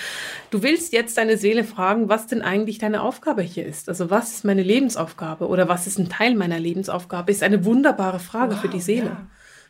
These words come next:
Speaker 1: Genau. Oder auch Beziehungsfragen zum Beispiel, da kann man wunderschön auflösen. Also wenn du mit deinem Mann immer wieder die gleiche, das gleiche Thema hast und immer wieder die gleichen Probleme, dann macht es wahnsinnig Sinn, das einfach mal mit der Seele zu besprechen, weil die kann unglaublich viel Wissen dazu geben. Weil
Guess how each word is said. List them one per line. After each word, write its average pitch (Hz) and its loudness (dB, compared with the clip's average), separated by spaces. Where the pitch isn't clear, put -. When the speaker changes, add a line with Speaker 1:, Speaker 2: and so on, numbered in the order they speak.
Speaker 1:
Genau. 208 2
Oder 220 6
auch 190 2
Beziehungsfragen 202 0
zum 175 -2
Beispiel, 160 -2
da 175 2
kann 202 -2
man 185 2
wunderschön 269 2
auflösen. 196 0
Also 175 -6
wenn 262 4
du 262 2
mit 214 0
deinem 196 2
Mann 220 2
immer 247 2
wieder 220 2
die 202 -4
gleiche, 220 0
das 220 -2
gleiche 302 2
Thema 220 2
hast 175 -4
und 202 -2
immer 311 4
wieder 269 2
die 233 0
gleichen 202 2
Probleme, 202 0
dann 185 0
macht 226 0
es 226 -8
wahnsinnig 330 2
Sinn, 302 2
das - -2
einfach 220 -2
mal 214 4
mit 208 0
der 175 -2
Seele 226 0
zu - -12
besprechen, - -6
weil 180 -2
die 208 -4
kann 220 -2
unglaublich 226 0
viel 170 4
Wissen 214 2
dazu 175 -2
geben. 156 -6
Weil 175 2